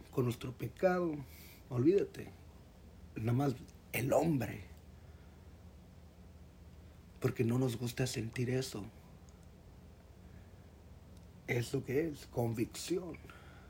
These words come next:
Porque todavía sirves. Es lo que Dios está diciendo. No hay excusa.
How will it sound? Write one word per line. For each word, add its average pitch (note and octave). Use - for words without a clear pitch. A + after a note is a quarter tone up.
Porque F#2+
todavía D3+
sirves. -
Es -
lo C3+
que C3
Dios C3+
está C#3+
diciendo. D3+
No A#2+
hay D3
excusa. C#3+